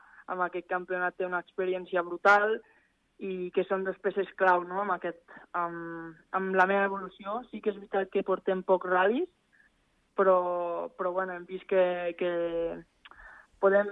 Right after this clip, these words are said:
podem optar, podem optar, tenim opcions de, de poder optar al títol i, i, òbviament, falten quilòmetres i falta una mica d'experiència, però durant aquesta temporada l'objectiu és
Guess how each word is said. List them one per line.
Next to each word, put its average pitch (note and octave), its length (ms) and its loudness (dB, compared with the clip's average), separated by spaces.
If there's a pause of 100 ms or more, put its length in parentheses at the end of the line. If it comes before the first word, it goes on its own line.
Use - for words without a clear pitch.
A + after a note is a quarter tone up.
podem G#3+ 300 4
optar, G#3+ 400 2
podem F#3+ 340 -8
optar, F3+ 720 -4
tenim G3 260 -6
opcions G3 400 -6
de, F3+ 300 -2
de F3+ 100 -4
poder F#3 300 -2
optar - 240 2
al F3 100 -2
títol B3+ 400 -4
i, F3+ 460 -10 (560)
i, F#3 100 0
òbviament, F#3 480 2
falten F#3+ 400 2
quilòmetres F#3+ 560 0
i F#3 80 -6
falta F#3+ 340 2
una F#3 140 -2
mica F#3 320 0
d'experiència, G3+ 720 0
però E3+ 520 4
durant F3+ 280 -2
aquesta G3+ 320 2
temporada G3 500 2
l'objectiu G3 540 -8
és F3+ 80 -12